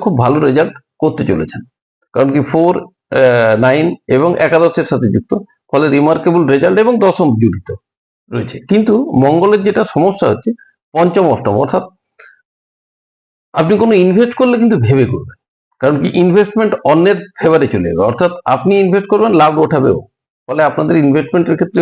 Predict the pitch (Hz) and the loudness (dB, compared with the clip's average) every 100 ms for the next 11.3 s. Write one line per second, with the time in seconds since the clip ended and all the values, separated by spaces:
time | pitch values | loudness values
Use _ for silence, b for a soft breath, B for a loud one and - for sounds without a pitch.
0 | 160 208 208 - _ B B 117 135 - | 0 -2 -2 -18 _ B B 0 0 0
1 | 160 185 165 160 180 190 196 175 - - | 0 2 0 2 0 2 0 0 -2 0
2 | 131 131 151 170 120 147 147 170 170 - | -2 0 -4 0 0 0 -2 -2 -2 0
3 | 127 131 117 120 127 120 120 127 147 127 | -2 2 2 0 -2 -2 0 -2 0 2
4 | 113 107 113 120 170 208 214 _ _ B | 0 0 0 2 2 0 -2 _ _ B
5 | B 143 156 135 147 160 180 170 104 - | B 0 0 0 0 0 0 0 -2 -2
6 | 151 156 - 190 - 110 123 135 147 147 | -2 -2 0 -4 -4 -2 0 2 2 0
7 | 143 139 139 - 120 120 147 160 175 190 | 0 0 -4 -4 0 2 2 2 2 2
8 | 185 147 139 - - 117 98 85 80 - | 2 2 0 -2 -4 -4 -2 -2 -2 -6
9 | _ _ _ _ b b 117 123 123 160 | _ _ _ _ b b -2 0 2 0
10 | 160 156 151 135 139 - 180 131 135 117 | 2 0 -2 -2 -2 -2 0 0 0 -4
11 | - 127 | 0 0